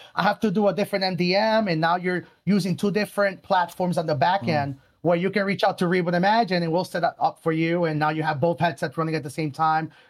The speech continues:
Speaker 1: There's software parity. You get to focus on the differences on the controllers maybe, but right? So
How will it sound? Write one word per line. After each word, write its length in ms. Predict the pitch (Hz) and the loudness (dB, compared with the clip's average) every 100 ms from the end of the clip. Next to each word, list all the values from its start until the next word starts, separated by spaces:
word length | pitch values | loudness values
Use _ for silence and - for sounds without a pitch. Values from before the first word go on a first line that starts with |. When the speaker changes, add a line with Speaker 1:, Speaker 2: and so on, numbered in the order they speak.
| - | -2
Speaker 1:
There's 180 | 170 | -2
software 380 | - 175 170 170 | 2 0 2 -2
parity. 600 | - 175 175 170 175 170 - _ | 2 0 2 0 0 -2 -6 _
You 160 | 170 220 | 2 2
get 200 | 208 202 | 2 -2
to 60 | 196 | -2
focus 460 | - 185 196 170 - | 0 0 -2 -2 2
on 420 | 175 175 170 165 | 2 4 2 2
the 80 | 165 | 0
differences 540 | 160 156 170 156 175 | 0 -2 -4 -2 -2
on 80 | 175 | -2
the 60 | 175 | -4
controllers 560 | - 170 202 147 151 | -4 -4 -4 -2 -4
maybe, 240 | 127 143 143 | -4 -2 0
but 200 | 143 147 | 0 2
right? 300 | 170 190 - | 2 0 -2
So 300 | 185 170 | 0 0